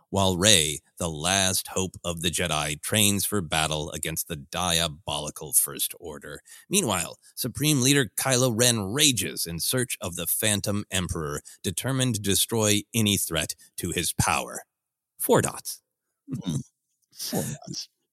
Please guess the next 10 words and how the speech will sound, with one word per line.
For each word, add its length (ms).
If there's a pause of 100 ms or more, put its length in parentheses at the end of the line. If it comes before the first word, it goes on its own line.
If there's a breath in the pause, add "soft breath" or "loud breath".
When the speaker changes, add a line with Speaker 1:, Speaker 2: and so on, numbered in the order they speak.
(120)
Speaker 1:
Four 160
dots. 380
So 120
let's 200
just 180
dive 300
right 200
into 200
this. 280
Uh, 320